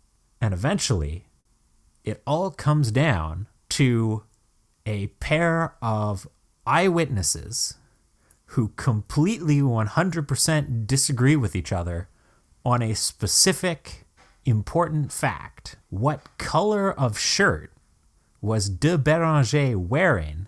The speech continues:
on the night of February the twentieth, just before February twenty-first, when he met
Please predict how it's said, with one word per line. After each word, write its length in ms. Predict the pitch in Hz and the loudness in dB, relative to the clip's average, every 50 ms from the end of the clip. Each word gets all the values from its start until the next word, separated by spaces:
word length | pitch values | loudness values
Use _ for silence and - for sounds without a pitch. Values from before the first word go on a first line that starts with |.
| - _ | -8 _
on 140 | - 123 117 | -2 0 2
the 80 | 110 113 | 2 4
night 320 | 123 143 160 170 160 - - | 4 4 4 2 0 -2 -2
of 240 | 120 113 107 107 104 | -2 0 0 -2 -2
February 420 | - - 143 147 143 139 131 123 | 0 0 2 2 2 2 2 2
the 100 | 110 95 | 0 -2
twentieth, 640 | - - - - 175 170 113 80 76 85 - - - _ _ _ | -6 -2 0 0 2 2 0 0 -2 -6 -8 -12 -18 _ _ _
just 240 | - 120 104 - _ | -6 -6 -6 -6 _
before 340 | - - - - - 190 170 | -10 -10 -6 -2 0 0 0
February 380 | - - 92 90 95 90 85 | 0 -2 -2 -2 -2 -4 -4
twenty-first, 720 | 82 - 113 98 90 90 - 101 92 90 98 - - - - _ _ _ _ _ _ _ _ _ _ _ _ | -4 -2 -2 -2 -2 -4 -4 -4 -4 -4 -6 -8 -10 -12 -16 _ _ _ _ _ _ _ _ _ _ _ _
when 200 | - 123 110 110 | -2 0 2 2
he 180 | 110 113 120 110 | 2 0 0 0
met 440 | 98 113 147 180 160 110 120 - | 2 2 2 2 2 0 -2 -4